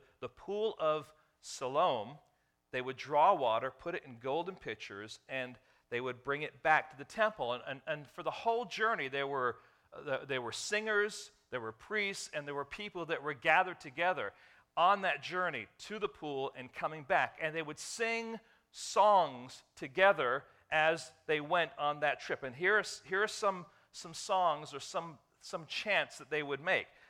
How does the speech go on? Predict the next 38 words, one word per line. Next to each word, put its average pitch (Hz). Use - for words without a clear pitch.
Uh, 127
Isaiah 151
chapter 147
twelve 147
and 131
verse 139
three 185
says 151
this, 165
"With 170
joy 196
you 170
will 165
draw 160
water 165
from 147
the 143
wells 143
of 131
salvation." 123
Psalm 165
a 156
hundred 170
and 160
fourteen, 170
verses 143
seven 143
and 156
eight. 190
"Tremble, 214
O 170
earth, 175
at 170
the 170
presence 190
of 156
the 156
Lord, 151